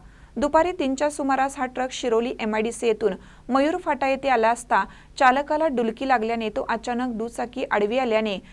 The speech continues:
चालक चलबिचल झाला आणि ट्रक थेट महामार्गावरून सेवा रस्त्यावर कोसळला.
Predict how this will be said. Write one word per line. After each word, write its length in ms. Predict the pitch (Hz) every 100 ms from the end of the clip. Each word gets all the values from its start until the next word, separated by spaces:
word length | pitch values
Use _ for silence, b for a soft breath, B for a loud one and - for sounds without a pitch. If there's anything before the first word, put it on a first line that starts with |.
| b b
चालक 340 | 269 247 269 -
चलबिचल 480 | 269 240 220 - 214
झाला 320 | 180 190 185 -
आणि 180 | 190 220
ट्रक 300 | 240 240 247 -
थेट 240 | 240 220 b b b b -
महामार्गावरून 800 | 240 254 320 311 247 247 254 285
सेवा 360 | - 226 226
रस्त्यावर 400 | 226 220 220 226
कोसळला. 520 | 247 214 - 196 185